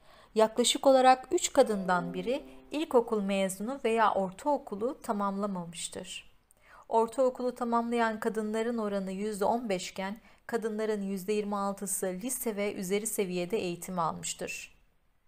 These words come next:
Türkiye'de erkekler arasında eğitim seviyesi kadınlara göre daha yüksektir.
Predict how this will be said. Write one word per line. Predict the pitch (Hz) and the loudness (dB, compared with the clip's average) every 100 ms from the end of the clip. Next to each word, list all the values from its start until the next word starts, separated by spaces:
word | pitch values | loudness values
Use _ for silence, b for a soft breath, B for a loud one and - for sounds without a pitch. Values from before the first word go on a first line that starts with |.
| _ _ _ _ _ _ _ _ _ _ - | _ _ _ _ _ _ _ _ _ _ -12
Türkiye'de | 262 240 - 247 240 240 247 - | -10 -10 -4 0 2 2 2 4
erkekler | 202 202 208 - 233 262 | 2 2 -4 -2 -2 0
arasında | 254 254 - 233 220 214 | -2 -2 -4 -6 -4 -4
eğitim | 202 202 214 240 | -4 -6 -8 -6
seviyesi | 233 196 185 180 - 294 | -4 -4 -4 -6 -6 -6
kadınlara | 226 208 208 220 220 | -6 -4 -4 -2 -2
göre | 208 247 277 | 0 0 0
daha | 214 240 | 0 0
yüksektir. | 220 - - 185 - 185 - - | -2 -6 -8 -8 -10 -12 -12 -16